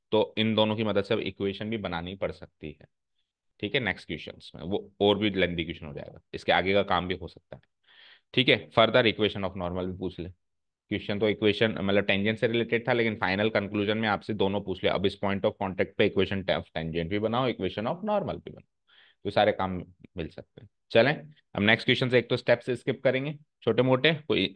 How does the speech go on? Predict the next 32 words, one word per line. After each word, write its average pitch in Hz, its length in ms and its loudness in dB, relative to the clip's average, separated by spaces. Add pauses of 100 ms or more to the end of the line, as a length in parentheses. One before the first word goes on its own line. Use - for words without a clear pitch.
अलग 107 220 4
बात 113 200 4
होगी 113 140 0
तो 117 100 -2
लिखेंगे, 127 400 -4 (340)
और - 260 4
एक्स - 280 -2
वन, 110 180 2
वाई 98 140 2
वन 90 180 -4
लेते 78 240 -8
हैं 82 80 -8
for 80 160 -6
God's 78 240 -6
sake, 78 100 -8
है 95 80 -2
ना? 127 140 -4
एक्स 92 120 -6
ज़ीरो, 104 180 4
वाई 95 160 6
ज़ीरो 98 160 2
काफी 104 320 2 (400)
इरिटेटिंग 101 540 4
है। 76 140 -10 (520)
चलो 82 360 -4
नेक्स्ट, - 540 -14 (3250)
find 113 260 4
a - 40 4
point 123 300 2
on 110 140 4
the 98 120 2
curve। 82 260 2